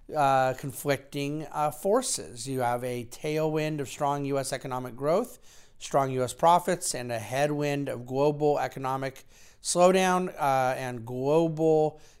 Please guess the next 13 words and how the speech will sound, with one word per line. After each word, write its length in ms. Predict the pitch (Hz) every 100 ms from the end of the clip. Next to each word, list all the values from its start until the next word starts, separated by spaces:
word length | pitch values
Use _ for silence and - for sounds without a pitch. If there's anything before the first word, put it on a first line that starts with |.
| -
tensions 640 | - 185 160 185 170 151
caused 560 | - 156 147 139 135 135
by 260 | 131 135
the, 360 | 123 127 123 120
the 120 | 131
trade 440 | 120 - 156 143 135
and 160 | 127
tariff 360 | - 135 131 120
turmoil 420 | - 135 127 120
we 100 | 120
find 280 | 117 127 123
ourselves 480 | 120 - 110 107 110
in. 260 | 113 107